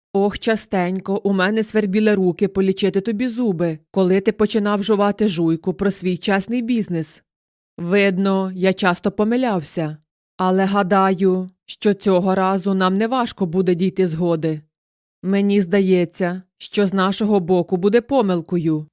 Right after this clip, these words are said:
відпустити містера Меркісона в Чикаго до тих шахраїв самого. Хіба ти не бачиш, чим це скінчиться? Невже тобі не здається, що нам буде спокійніше на душі, коли ми якось втрутимось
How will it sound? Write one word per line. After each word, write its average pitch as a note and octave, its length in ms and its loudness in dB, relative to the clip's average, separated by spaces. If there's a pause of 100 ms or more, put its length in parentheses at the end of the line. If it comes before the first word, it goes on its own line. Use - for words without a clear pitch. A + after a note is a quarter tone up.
відпустити G3+ 680 0
містера G#3 440 0
Меркісона F3+ 720 -2
в - 80 -12
Чикаго F3+ 680 -2
до F3 160 -2
тих F#3 200 0
шахраїв F#3 480 -2
самого. F#3 600 -2 (500)
Хіба F3+ 400 2
ти G3+ 140 0
не A3+ 100 0
бачиш, G#3+ 680 -2 (160)
чим F#3+ 240 2
це G3+ 160 0
скінчиться? G3 840 -2 (340)
Невже F#3+ 420 2
тобі G3 260 2
не A#3 160 2
здається, G3+ 760 0 (120)
що - 280 -2
нам G3 240 2
буде A3 220 4
спокійніше G#3+ 640 0
на G#3 120 0
душі, F#3 560 -2 (120)
коли G#3 300 4
ми A3+ 120 0
якось G#3+ 360 0
втрутимось F#3+ 840 -2